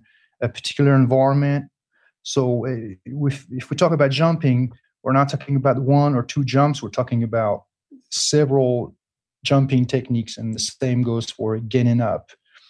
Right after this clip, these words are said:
and the same goes for hanging and climbing and, and all of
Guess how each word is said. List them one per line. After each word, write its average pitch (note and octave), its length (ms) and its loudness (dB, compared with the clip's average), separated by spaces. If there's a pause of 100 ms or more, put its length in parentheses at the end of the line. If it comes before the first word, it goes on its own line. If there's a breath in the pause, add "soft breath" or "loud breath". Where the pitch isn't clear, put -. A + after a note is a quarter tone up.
(160 soft breath)
and B2 120 2
the B2 40 2
same B2 320 2
goes B2 240 0
for - 160 0
hanging A#2 600 0
and G2+ 160 -6
climbing B2+ 800 0
and, G2+ 340 -8 (1400 soft breath)
and G#2+ 180 -2
all B2+ 380 2
of B2 180 -2